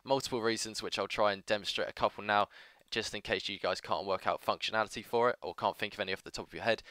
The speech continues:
Here's a couple of ideas I've come up with already. So, first one is completely automated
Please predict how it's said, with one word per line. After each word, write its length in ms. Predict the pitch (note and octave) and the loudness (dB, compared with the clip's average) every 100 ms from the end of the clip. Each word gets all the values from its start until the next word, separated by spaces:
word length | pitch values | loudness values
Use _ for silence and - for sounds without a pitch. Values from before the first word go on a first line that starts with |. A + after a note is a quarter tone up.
| - | -8
Here's 200 | - A#2+ | -4 -2
a 60 | B2 | 0
couple 220 | A#2+ G#2+ | -2 2
of 60 | G2+ | 4
ideas 340 | G#2 G#2 G2+ | 4 4 0
I've 180 | D2+ - | 0 -2
come 140 | G#2+ | -4
up 120 | E2 C#2 | -4 -4
with 160 | G2 | -6
already. 540 | F#2+ G2+ F#2+ G#2 E2+ - | -6 -2 2 2 0 -6
So, 260 | - - G2 - _ _ _ _ _ _ - - - | -2 2 2 0 _ _ _ _ _ _ -20 -20 -20
first 280 | - C#3 C3 | 4 4 6
one 180 | C#3 D3 | 2 2
is 220 | A2+ G#2 - | 0 -2 -2
completely 600 | G#2+ - B2+ A2 A2 G2 | -8 -4 -4 -2 -4 -2
automated 720 | A2+ G#2 A2 G2 - G2 F2 | -4 -4 -2 -4 -2 -6 -6